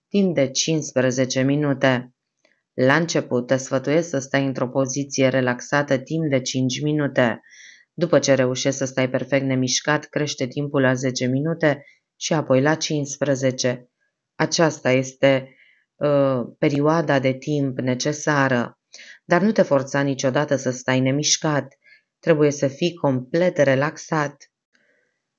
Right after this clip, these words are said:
Vei constata că acest obicei de a te relaxa este foarte bun. Exercițiul numărul doi. Stai pe un scaun cu capul sus și bărbia în afară, cu umerii pe spate.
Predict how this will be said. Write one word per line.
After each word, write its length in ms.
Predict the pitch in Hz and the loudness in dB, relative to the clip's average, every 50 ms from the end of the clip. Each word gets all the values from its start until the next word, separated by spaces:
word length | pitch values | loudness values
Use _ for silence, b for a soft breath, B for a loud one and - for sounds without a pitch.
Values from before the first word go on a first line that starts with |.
| _ _ _ _ | _ _ _ _
Vei 340 | - 165 151 147 190 202 185 | -8 0 4 4 4 4 6
constata 560 | - 147 143 139 139 - 135 135 135 147 156 | 4 4 2 2 2 0 0 2 2 0 0
că 100 | 151 151 | 0 -2
acest 320 | 135 - - 143 143 - | -2 -2 -2 -4 0 2
obicei 680 | 139 131 135 135 131 131 - - 135 131 131 151 160 160 147 | 2 2 2 -2 -4 -4 -2 0 2 2 2 2 0 0 2
de 80 | 143 | 2
a 160 | 131 131 127 | 2 2 0
te 160 | 127 127 135 127 | 0 0 0 2
relaxa 640 | 127 135 143 139 135 123 123 - - - 139 147 | 2 2 2 2 2 0 -2 -6 -4 -4 -2 0
este 300 | 143 135 127 131 - 131 | 0 0 -2 -2 -4 -4
foarte 640 | 123 127 - - 139 135 123 123 127 127 - - 139 | -4 -4 -4 -2 0 0 0 0 -2 -2 0 2 2
bun. 400 | 147 151 156 147 143 131 123 123 - _ _ _ _ _ _ _ _ _ _ _ _ _ | 2 2 2 2 2 0 0 -4 -6 _ _ _ _ _ _ _ _ _ _ _ _ _
Exercițiul 800 | - 190 202 - - 185 175 175 - - 233 240 - - 180 151 | -4 -4 -2 0 0 0 0 2 2 2 0 2 2 2 2 2
numărul 480 | 139 135 135 135 135 135 147 165 170 160 | 2 2 2 2 0 0 0 -2 -2 0
doi. 420 | 151 151 139 131 120 - - - _ | 2 4 4 4 2 0 -2 -8 _
Stai 340 | - - - - 147 139 | -20 -8 -2 0 0 0
pe 80 | 127 139 | 0 0
un 140 | 131 131 131 | 0 0 0
scaun 400 | 127 - - 139 143 151 143 139 | -2 -2 0 0 2 2 2 0
cu 140 | 135 139 143 | -2 -4 -2
capul 360 | - 139 135 131 135 139 131 | 0 0 2 2 0 0 0
sus 320 | 127 - - 180 180 - | -2 -2 -2 -2 -2 -2
și 140 | - - 131 | -2 -2 0
bărbia 420 | 127 139 135 131 131 147 143 143 | 0 0 0 0 0 0 0 2
în 80 | 139 147 | 2 2
afară, 520 | 170 175 170 - 156 143 139 135 135 131 | 0 -2 0 2 2 2 4 2 0 -2
cu 120 | 131 - 156 | -2 -4 -4
umerii 420 | 160 147 143 135 135 135 131 135 | -4 -2 -2 0 0 0 0 2
pe 120 | 131 151 151 | 2 2 0
spate. 640 | 147 - - - 151 143 135 131 - 135 131 127 | 0 -2 -2 0 0 0 0 0 -2 -2 -2 -2